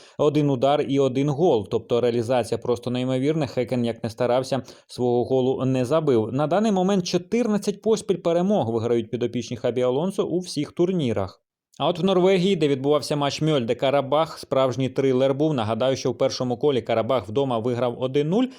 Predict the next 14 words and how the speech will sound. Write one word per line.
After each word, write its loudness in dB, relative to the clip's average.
З -14
таким 0
самим 0
рахунком 0
він 0
вигравав 0
і -4
в -8
цьому 0
матчі -2
до 0
вісімдесят -4
другої 0
хвилини. 0